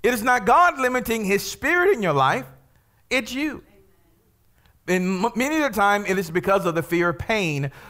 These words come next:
of the fear of what we're going to lose in the process. Let me give you another example that Lord gave me. Let me give you another example. With your cell phone, uh, we plug our cell phone. Many of us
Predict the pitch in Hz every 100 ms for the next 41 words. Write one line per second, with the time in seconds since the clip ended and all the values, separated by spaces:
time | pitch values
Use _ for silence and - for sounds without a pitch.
0 | - 151 151 - 208 196 196 151 147 175
1 | 165 170 170 175 156 143 160 214 190 170
2 | 160 - - - - 165 156 143 165 151
3 | - 117 - - - _ - _ _ _
4 | _ _ _ 233 196 196 208 208 165 143
5 | 123 127 117 107 120 113 117 110 131 131
6 | 147 160 147 117 123 107 110 107 _ -
7 | - - _ _ _ - 175 190 233 226
8 | - 269 269 - 147 110 - - _ _
9 | _ _ _ - _ _ 147 139 139 139
10 | 139 139 156 151 220 254 233 226 - 226
11 | 233 226 165 151 170 180 190 185 180 175